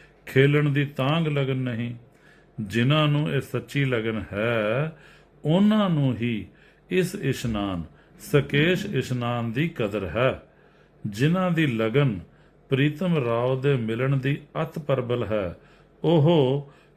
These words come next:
ਕੀ ਕੀ ਪ੍ਰੇਮ ਅਡੰਬਰੀ ਸ਼ਿੰਗਾਰ ਨਹੀਂ ਕਰਦੇ? ਜਿਨ੍ਹਾਂ ਨੂੰ ਸੱਚੀ ਲਗਨ ਲੱਗੀ ਹੈ, ਉਹ ਭੈ ਭਾਵਨੀ ਸਹਿਤ ਸੋਈ ਸੋਈ ਸੰਜਮ ਸ਼ਿੰਗਾਰ ਕਰਨਗੇ,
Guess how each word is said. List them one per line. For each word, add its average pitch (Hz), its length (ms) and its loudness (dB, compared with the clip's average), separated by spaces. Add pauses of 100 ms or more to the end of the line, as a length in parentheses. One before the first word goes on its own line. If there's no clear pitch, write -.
(120)
ਕੀ 208 240 0
ਕੀ 180 260 -6
ਪ੍ਰੇਮ 160 460 -2
ਅਡੰਬਰੀ 139 440 0
ਸ਼ਿੰਗਾਰ 127 460 -2
ਨਹੀਂ 135 240 -2
ਕਰਦੇ? 123 380 -6 (800)
ਜਿਨ੍ਹਾਂ 139 400 0
ਨੂੰ 135 100 0
ਸੱਚੀ - 480 -2
ਲਗਨ 131 400 2
ਲੱਗੀ 110 360 -2
ਹੈ, 156 460 2 (380)
ਉਹ 170 220 -2
ਭੈ 127 460 0
ਭਾਵਨੀ 131 540 -2
ਸਹਿਤ 123 580 0 (400)
ਸੋਈ 190 600 0
ਸੋਈ 170 380 2
ਸੰਜਮ 143 560 0
ਸ਼ਿੰਗਾਰ 127 600 -2
ਕਰਨਗੇ, 165 800 0